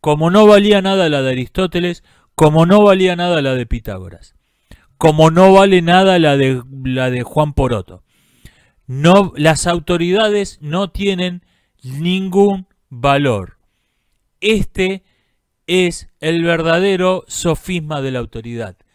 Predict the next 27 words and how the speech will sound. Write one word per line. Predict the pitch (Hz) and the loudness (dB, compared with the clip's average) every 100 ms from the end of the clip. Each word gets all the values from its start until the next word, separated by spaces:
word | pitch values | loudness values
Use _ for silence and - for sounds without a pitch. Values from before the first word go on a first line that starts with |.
| _ _ _ _ | _ _ _ _
No | 139 185 220 | -10 -4 -2
es | 214 - | -4 -8
que | - 175 | -4 -2
hay | 196 | 0
autoridades | 185 170 - 160 156 180 196 165 - | -2 -4 -6 -6 -4 -4 -4 -4 -6
en | 156 | -8
un | 170 151 | -8 -6
campo, | 185 190 175 | -4 -4 -4
autoridades | 160 147 143 160 185 160 | -4 -4 -6 -4 -2 -4
fuera | - - 185 175 | -6 -10 -8 -6
de | 151 | -6
su | 131 139 123 | -8 -14 -12
campo, | - 180 170 - 180 175 - _ _ _ _ _ _ _ _ | -6 -6 -4 -4 -4 -6 -8 _ _ _ _ _ _ _ _
autoridades | 156 160 - 170 180 233 220 180 170 | 0 0 -2 0 0 0 0 -2 -6
en | |
el | 160 147 | -6 -2
pasado, | 151 135 185 190 | -2 0 -2 -2
autoridad | 160 147 147 190 196 | -2 -4 -4 -4 -4
en | 165 | -4
el | 139 | -6
presente, | 139 135 - 185 180 160 | -6 -8 -8 -8 -6 -6
auto-, | 147 - 143 - | -6 -8 -12 -4
consenso | 156 156 - 214 226 - 180 | -4 -4 -8 -6 -6 -6 -6
de | 156 | -4
autoridades, | 139 139 135 135 147 202 190 185 127 _ _ _ _ _ _ _ | -6 -8 -8 -6 -4 -2 -2 -2 -4 _ _ _ _ _ _ _
autoridades | 156 160 - 165 160 190 226 170 - | 2 2 2 2 2 2 2 0 -2
aisladas. | 135 127 151 185 170 160 156 | -4 -4 -2 -2 -2 -4 -8